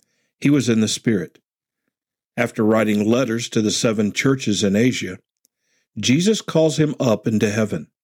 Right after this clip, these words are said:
The first thing that John experiences is the throne. In our last study,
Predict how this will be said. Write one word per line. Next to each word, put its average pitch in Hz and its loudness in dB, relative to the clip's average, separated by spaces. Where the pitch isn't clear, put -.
The 104 -4
first 127 -2
thing 120 2
that 107 2
John 110 2
experiences 110 0
is 113 -2
the 120 -2
throne. 110 0
In 131 2
our 123 2
last 170 2
study, 95 -8